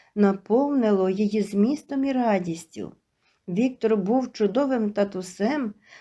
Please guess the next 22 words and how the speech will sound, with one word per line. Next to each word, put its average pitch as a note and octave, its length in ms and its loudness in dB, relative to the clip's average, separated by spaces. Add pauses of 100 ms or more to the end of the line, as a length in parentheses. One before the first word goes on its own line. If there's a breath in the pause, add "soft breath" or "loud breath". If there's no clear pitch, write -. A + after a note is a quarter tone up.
(100)
завжди B3 500 0
присутнім A3+ 800 -2
у A3+ 60 0
житті G#3+ 340 -2
сина B3+ 360 -2
не G#3+ 180 4
тільки C4 480 -4
фізично, C4 920 -4
а - 100 -8
й B3+ 60 -4
духовно. - 680 -10 (560 soft breath)
Він G3+ 180 6
вмів G#3 240 6
не G3+ 180 4
тільки D#4+ 420 -4
навчати F#3 580 -4
малого, G#3 560 -2 (220 loud breath)
а A3 120 -2
ще - 220 -4
й C4+ 40 0
старався C#4 560 -2
зрозуміти, B3 880 0